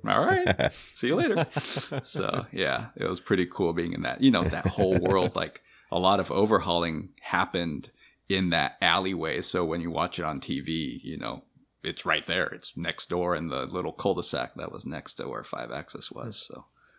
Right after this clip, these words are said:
Speaker 1: that was a really crazy experience. Again, burning the candle at both ends, working at Five Axis, 'cause it's the same type of world, different deadlines and different shows. It's no longer C E S. Well, it was C E S also, but, um, building that,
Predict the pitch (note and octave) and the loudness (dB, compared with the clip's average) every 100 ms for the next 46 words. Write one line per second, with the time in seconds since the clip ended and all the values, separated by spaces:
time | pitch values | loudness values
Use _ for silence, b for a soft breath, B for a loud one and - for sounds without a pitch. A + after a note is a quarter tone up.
0 | _ _ - A#1+ A1 - B1 - - - | _ _ -10 -8 -8 -8 -10 -12 -12 -8
1 | B1 A1+ - - - - - - C#2 - | -8 -8 -8 -8 -6 -8 -8 -8 -8 -10
2 | - A2+ A#2+ A2 F#2+ G2 G2+ G2+ F#2+ G2 | -4 0 4 2 2 0 2 2 0 -2
3 | - G2+ G2 E2+ - G2 F#2+ - G#2 G2 | 0 0 0 -2 0 0 0 0 -2 -2
4 | F2+ F2+ F#2 F#2 F2+ - F2 D#2+ F#2 F#2 | -4 -6 -6 -8 -10 -6 -6 -4 -6 -6
5 | - E2+ - D#2 - B B B - F#2+ | -4 -4 -4 -6 -10 B B B -8 0
6 | F#2+ - F#2 F2 F2+ E2+ F2 F2+ E2+ - | 4 6 4 2 2 2 2 2 2 4
7 | G#2+ - F#2+ - F#2+ F2+ F#2 F#2 F#2 F2+ | 4 4 0 0 0 0 2 2 2 -2
8 | F2 F#2 F2 C#2+ - F#2+ E2+ - - F#2 | -2 -2 -2 -2 2 2 0 -2 -2 0
9 | F2 E2+ - - F2+ D#2 E2 F2+ - - | 0 -2 -2 0 0 0 0 -2 -2 -4
10 | - _ F#2+ F2 - F#2+ F#2+ F2+ F2 - | -8 _ 0 0 -4 -4 0 4 4 4
11 | A#1 B1+ - - C2+ - - A#1 - - | 2 -4 -4 -6 -6 -2 -2 -4 -10 -12
12 | - b b b b b _ - - G1+ | -14 b b b b b _ -12 -10 -8
13 | B1+ - _ _ _ _ _ _ - - | -10 -12 _ _ _ _ _ _ -10 -8
14 | C2+ C#2+ D#2 A#1 - | -6 -8 -8 -10 -12